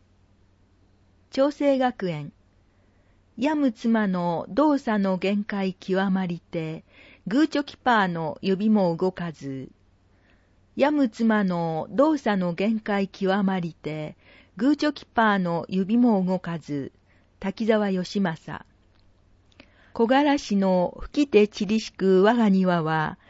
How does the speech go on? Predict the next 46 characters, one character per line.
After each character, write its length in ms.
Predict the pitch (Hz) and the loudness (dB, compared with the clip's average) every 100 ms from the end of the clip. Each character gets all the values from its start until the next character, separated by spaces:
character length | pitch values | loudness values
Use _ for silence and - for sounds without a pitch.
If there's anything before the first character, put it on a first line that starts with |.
| - - - | -20 -12 -2
落 260 | - 254 | 0 2
ち 20 | |
葉 180 | 233 208 | 2 4
織 160 | 190 202 | 4 2
り 40 | |
な 140 | 190 202 | 0 -2
す 400 | - 170 170 - | -4 -2 -2 0
絵 100 | 180 | 2
模 160 | 226 | 4
様 260 | 254 247 214 | 6 6 6
と 200 | - 160 | 2 -6
な 160 | 156 156 | -4 -6
る。 300 | 151 147 185 _ _ _ _ _ _ _ _ - | -10 -12 -16 _ _ _ _ _ _ _ _ -4
木 120 | 240 | 2
枯 180 | 277 285 | 6 8
ら 160 | 277 | 6
し 160 | 277 202 | 4 0
の 360 | 190 175 165 - | 0 0 -2 -8
吹 260 | - 285 | -6 -2
き 40 | 285 | 2
て 140 | 202 | 0
散 180 | 202 202 | 0 -2
り 120 | 214 | -4
し 140 | 233 - | -4 -6
く 320 | 185 180 180 | -2 0 2
我 120 | 240 | 2
が 140 | 226 | 2
庭 340 | 190 185 180 175 | 2 2 2 0
は、 360 | 165 156 156 _ - - - | -2 -4 -6 _ -20 -20 -2
落 260 | 294 - | -2 0
ち 40 | 214 | 2
葉 180 | 196 180 | 4 4
織 180 | 202 | 2
り 40 | 202 | 2
な 160 | 196 | 2
す 440 | 202 - 170 165 - | -2 -6 -4 -4 -2
絵 80 | - | 0
模 180 | 190 254 | 4 6
様 240 | 247 214 | 6 4
と 200 | 180 156 | 2 -6
な 160 | 156 151 | -6 -8
る。 240 | 139 135 - _ _ _ _ _ _ | -8 -12 -16 _ _ _ _ _ _
柳 380 | - 220 262 254 | 0 2 4 2
沢 300 | - 185 165 | -2 -2 -2
千 260 | - - 180 | -6 -6 -4
代。 220 | 147 - | -4 -8